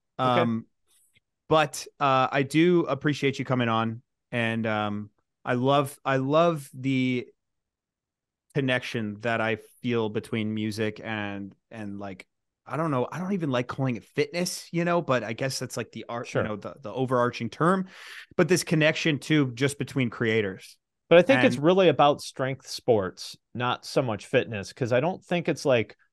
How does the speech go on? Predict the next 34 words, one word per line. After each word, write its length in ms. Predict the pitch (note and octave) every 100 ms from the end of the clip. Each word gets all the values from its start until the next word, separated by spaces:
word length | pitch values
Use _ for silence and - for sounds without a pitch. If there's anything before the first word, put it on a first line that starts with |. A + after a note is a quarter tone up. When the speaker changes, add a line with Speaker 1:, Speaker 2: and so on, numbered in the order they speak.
| _
Speaker 1:
running, 480 | G2+ A#2+ A2 F#2 - _ _ _ _ _ _ -
you 100 | B2
know? 280 | A2+ B2+ C3+
Speaker 2:
Yes. 480 | D3 C3+ G2 - - -
Yeah. 260 | A2+ F#2+ E2+ _
Speaker 1:
I 60 | B2
think 260 | - F3+ F3+
it's 120 | E3
specifically 720 | - - C#3+ E3+ D#3+ C3+ B2+
strength 320 | - B2 A#2
sports 500 | - G2+ F2 B1+ - - C3+
and 340 | D3 C3+ -
combat 360 | - A2+ F#2 D#2
sports. 440 | - D2+ - - _ _ _ _ _ - -
Speaker 2:
Yeah. 160 | G3 A3
And 160 | F3 E3
there's 220 | E3+ E3+ - B2+
definitely 640 | C#3 E3+ F3+ G#3 F#3 E3 E3+
ideologues 800 | C3+ E3+ F3 D#3 B2+ A#2+ A2+ G#2+
that 140 | - A2+
exist 460 | G#2 - C3 - -
here 480 | - G#2+ F2+ - _ _ _ _ _ -
in 140 | B2
Speaker 1:
Oh, 80 | B2+
yeah. 80 | A2+
Speaker 2:
this, 340 | A#2+ - - -
you 140 | C3
know, 260 | A#2 G2 G2+ -
it, 100 | B2+
people, 240 | D3 C#3 C3
it's 180 | B2+
every, 220 | B2+ C3 D3+
people's 600 | - E3+ E3+ C#3 - -
i-, 140 | B2+